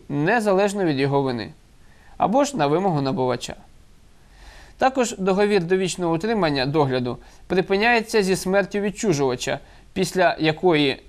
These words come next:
набувач стає повноправним власником майна, що було предметом договору довічного утримання. Верховний суд України у своїх рішеннях наголошує, що у разі розірвання договору довічного утримання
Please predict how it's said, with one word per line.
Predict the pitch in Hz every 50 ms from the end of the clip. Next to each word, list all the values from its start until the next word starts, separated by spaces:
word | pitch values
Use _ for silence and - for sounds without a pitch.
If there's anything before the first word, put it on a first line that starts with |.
| - -
набувач | 147 151 147 139 143 143 147 170 196 202 - - -
стає | 160 - - 165 160 165 175 151
повноправним | - - - 233 226 208 202 190 156 - 165 175 180 185 196 202 190 165
власником | 151 147 147 143 - - 151 - - 156 160
майна, | 165 165 165 151 131 87 73 - - - - - - - - - -
що | - - 185 175
було | 160 165 170 190 220 214
предметом | 214 190 160 147 160 160 156 165 160 151
договору | 139 139 135 135 135 151 185 202 196 190
довічного | 160 143 139 139 139 135 - 151 147 139 135
утримання. | 131 127 131 127 135 127 120 113 98 87 - - _ _ _ _ _ _ _ _ _ _ _ _ _ _ - -
Верховний | - 170 - 247 247 240 226
суд | - 240 220 214
України | 196 208 208 220 240 254 233 202
у | 135 - 170
своїх | - 196 208 214 202 - -
рішеннях | 202 233 220 - 220 196 196 190 - 202
наголошує, | 202 190 220 233 220 180 139 - - 135 123 - - - - - - - -
що | - - 208 214 220
у |
разі | 220 226 220 190 175 190 170 -
розірвання | 156 175 185 180 202 208 208 196 180 165 156 156 151
договору | 147 165 165 170 190 190 185 160 143 143
довічного | 139 156 165 160 156 147 - - 147 143 147
утримання | 156 156 220 233 247 202 160 143 135 131 127